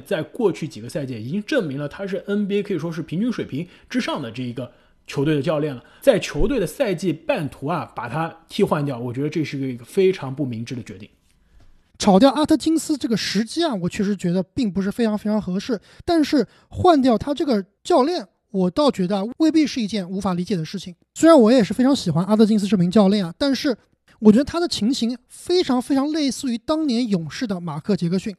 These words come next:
Speaker 2: 他是一个非常非常好的可以培养年轻球员的教练，但是呢，他是不是一个冠军教练，其实也是不好说的。
Speaker 1: 这一点呢，我觉得某种程度上我同意啊，就是阿特金森他可能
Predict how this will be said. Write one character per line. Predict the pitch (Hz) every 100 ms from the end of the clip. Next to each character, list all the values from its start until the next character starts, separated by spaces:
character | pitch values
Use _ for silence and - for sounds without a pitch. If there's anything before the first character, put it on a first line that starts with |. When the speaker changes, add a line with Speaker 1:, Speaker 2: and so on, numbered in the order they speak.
| _ _ _
Speaker 2:
他 | - 330
是 | 302
一 |
个 | 302
非 | -
常 | 311 302
非 | 302
常 | 320
好 | 208 175 151
的 | 175 185 -
可 | - 269
以 |
培 | 247 -
养 | 269 220
年 | 185
轻 | 233 330
球 | 247
员 | 190 180
的 | 190
教 | 175 202
练， | 196 175 _ _ -
但 | 339
是 | 330 339
呢， | 311 269 _ _ -
他 | 359
是 | - 415
不 | 359
是 | 226
一 | 190
个 |
冠 | 190 339
军 | 208 196
教 | 190
练， | 170 180 - _
其 | - - 233
实 | - 208 220
也 | 214 190
是 | 165
不 | -
好 | - -
说 | - 196
的。 | 175 _ _ - -
Speaker 1:
这 | - 339
一 |
点 | 180 139
呢， | 143
我 | 143
觉 | 131
得 | 202
某 | 165 202
种 | 208
程 | 135 151
度 | 214
上 | 175
我 | 123
同 | 117 -
意 | 151 220
啊， | -
就 | 208
是 | 185 185 - - -
阿 | 269
特 | 277
金 | 220 240
森 | 262 226
他 | - 226
可 | 226 - 123
能 | 120 165